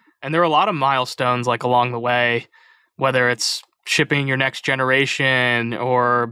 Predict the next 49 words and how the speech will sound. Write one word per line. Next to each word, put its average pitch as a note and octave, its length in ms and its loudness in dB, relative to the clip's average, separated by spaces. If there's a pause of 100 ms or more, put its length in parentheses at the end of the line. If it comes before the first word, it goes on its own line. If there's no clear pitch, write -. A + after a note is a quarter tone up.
being C3+ 220 0
able C3+ 220 2
to C3 80 2
expand C3 680 0
with B2+ 160 0
a C3 40 0
new C3 160 2
retailer. A#2+ 760 0 (420)
You C#3 100 -2
know, A#2+ 200 0
each C#3+ 200 2
and C#3+ 80 0
every C3+ 260 0
year, C3 320 2
I A#2+ 80 -2
think B2 220 -8
there B2 100 -2
was A#2+ 140 -2
probably C3 600 -2 (400)
a B2+ 60 -4
really C3 280 2
important B2+ 400 0
milestone A#2+ 800 -2 (180)
that A#2 140 0
was B2 100 -4
in B2 80 -4
front A#2+ 240 0
of A#2+ 80 -2
us D3 240 -2
where A#2 540 0
if C#3 140 -8
that B2+ 240 -2
didn't C#3 300 -2 (120)
go C3 260 2
the C3+ 80 -2
way C3 220 2
we C3 120 0
needed C3 200 2
it C3 80 -2
to C3+ 100 -6
go, D#3+ 560 0 (240)
it C#3 100 0
was B2+ 140 0
probably B2+ 540 0
the A#2+ 120 2
end B2 120 0
of B2 60 2
the A2 80 -2
road. B2 300 0